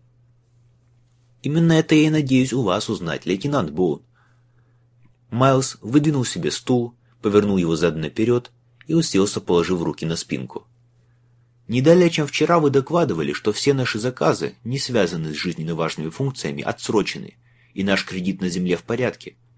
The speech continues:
«Временно в порядке», озабоченно ответила Боун. «Четырнадцать дней назад вы сказали, что мы получим перевод через десять дней.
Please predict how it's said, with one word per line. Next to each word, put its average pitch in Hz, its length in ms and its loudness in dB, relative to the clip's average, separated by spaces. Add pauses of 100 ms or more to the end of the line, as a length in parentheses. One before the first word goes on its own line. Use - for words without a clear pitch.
(420)
«Временно 127 480 0
в - 100 -10
порядке», 85 540 -6 (500)
озабоченно 90 600 -2
ответила 80 440 -2
Боун. 73 380 -6 (540)
«Четырнадцать 107 540 -4
дней 101 140 -2
назад 87 280 -4
вы 101 80 -6
сказали, 98 380 -2
что 101 200 -4
мы 95 140 -2
получим 101 360 -2
перевод 87 340 -4
через 92 260 -6
десять 98 340 -4
дней. 117 320 -4